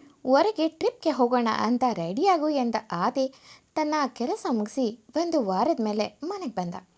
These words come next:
ಎಂದಿನಂತೆ ತಂದೆ ತಾಯಿ ಇಬ್ರು ಮಗನನ್ನ ತುಂಬ ಪ್ರೀತಿಯಿಂದ ಆದರಿಸಿದ್ರೆ ಆದ್ರ್ಯ ಮಾತ್ರ ಅವನ ಮುಖ ನೋಡದೆ ತಪ್ಪಿಸ್ಕೊಂಡು ಓಡಾಡ್ತಿದ್ಲು. "ಆದಿ, ಏನಮ್ಮ ನಿನ್ ಸೊಸೆ ಗರಂ ಆಗಿದ್ದಾಳೆ?"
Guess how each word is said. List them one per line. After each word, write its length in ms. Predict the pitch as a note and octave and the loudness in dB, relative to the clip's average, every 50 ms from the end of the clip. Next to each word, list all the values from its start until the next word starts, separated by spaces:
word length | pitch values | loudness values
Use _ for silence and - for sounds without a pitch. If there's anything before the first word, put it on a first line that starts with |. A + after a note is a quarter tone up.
| _ _ _ _ _ _ _ - | _ _ _ _ _ _ _ 0
ಎಂದಿನಂತೆ 880 | G#3+ G3+ G#3 B3+ F4 F#4+ F#4+ F4 E4 D#4+ E4+ D#4+ C4 - - - - - _ _ _ | 0 2 2 2 0 0 -2 -2 0 0 0 0 0 -2 -8 -20 -20 -20 _ _ _
ತಂದೆ 360 | - E4+ F4+ G#4 B4+ C#5 B4 A#4 | 0 0 0 2 0 0 0 2
ತಾಯಿ 280 | F4+ D#4+ D#4 D4+ C#4 | 2 4 4 4 2
ಇಬ್ರು 260 | C4+ A#3 B3 D#4+ D4 | 2 0 0 0 0
ಮಗನನ್ನ 600 | A#3 A#3+ - G#3 G3+ G#3 G#3+ D#4+ F#4 F4 D4+ C#4+ D4+ C#4+ | -2 -2 -4 -4 -4 -4 -2 -4 -4 -2 -2 -2 -2 -2
ತುಂಬ 240 | C#4+ - D#4 F#4 G#4 | -4 -4 -4 -4 -4
ಪ್ರೀತಿಯಿಂದ 600 | G4 - A#3+ A#3+ C4 F4 - A#4 G#4+ E4+ C4+ C4 C4+ | -2 -2 -2 -2 -2 -2 -4 -4 -4 -2 -2 -2 -2
ಆದರಿಸಿದ್ರೆ 880 | B3 G#3+ G#3+ G#3+ A#3+ C#4 B3+ - B3 A3 G3+ A#3 A#3 G3+ F#3+ - _ _ _ _ _ _ _ - | 0 -2 -2 0 -2 -2 -2 -2 -6 -4 -4 -2 -4 -4 -6 -10 _ _ _ _ _ _ _ -6
ಆದ್ರ್ಯ 400 | - G3+ G#3 G#3+ A3 A3 - F#4 G4 F#4 | -2 -2 0 0 -2 -2 -2 -2 0 0
ಮಾತ್ರ 340 | F4 D#4+ C#4+ B3+ B3 C#4 D4 C4+ G#3+ G#3+ - _ _ _ _ _ _ _ _ _ - - | 0 0 -2 -2 0 0 -2 -2 -2 -4 -8 _ _ _ _ _ _ _ _ _ -8 -4
ಅವನ 140 | D#4 F4 F4 | -4 -2 0
ಮುಖ 320 | C#4+ B3 - - - - E4 | 0 0 0 -2 -6 -6 -4
ನೋಡದೆ 320 | F#4 F4+ D4+ C4 B3 C#4 C4+ | -2 -2 -2 0 0 0 -2
ತಪ್ಪಿಸ್ಕೊಂಡು 600 | C4+ - G3+ - - E4 - - B3+ A3+ A#3+ A#3+ | -2 -4 -8 -6 -8 -8 -4 -4 -2 -2 -2 0
ಓಡಾಡ್ತಿದ್ಲು. 680 | G3+ F3 E3+ G3 A3+ A#3 - G3 F3 E3+ F3 - - _ _ _ _ _ _ _ _ _ _ _ _ _ - | -2 -2 -2 -2 -4 -6 -6 -8 -8 -8 -8 -10 -12 _ _ _ _ _ _ _ _ _ _ _ _ _ -12
"ಆದಿ, 440 | F3+ F3+ F#3+ A3 A#3+ C#4 C#4 C4 C4 _ _ _ _ _ - | -8 -6 -6 -4 -4 -4 -4 -4 -6 _ _ _ _ _ -10
ಏನಮ್ಮ 640 | F3+ F3 F3 E3+ F3 F#3 G#3+ C4 D#4+ E4+ E4+ E4+ E4+ E4+ E4 - _ _ _ _ _ - | -8 -6 -6 -4 -4 -4 -4 -4 -4 -4 -4 -4 -4 -4 -6 -10 _ _ _ _ _ -8
ನಿನ್ 180 | - D4 E4 D#4+ | -6 -6 -6 -4
ಸೊಸೆ 240 | - C4 - E4 D4 | -4 -4 -2 -4 -4
ಗರಂ 360 | G#3 - F#3 F#3+ A#3 D4 E4 E4 | -4 -4 -4 -4 -4 -4 -4 -4
ಆಗಿದ್ದಾಳೆ?" 640 | D#4 C4 D4 - C4+ C#4 D4+ E4 C#4 A3+ - _ | -4 -4 -2 0 0 0 0 0 -2 -4 -8 _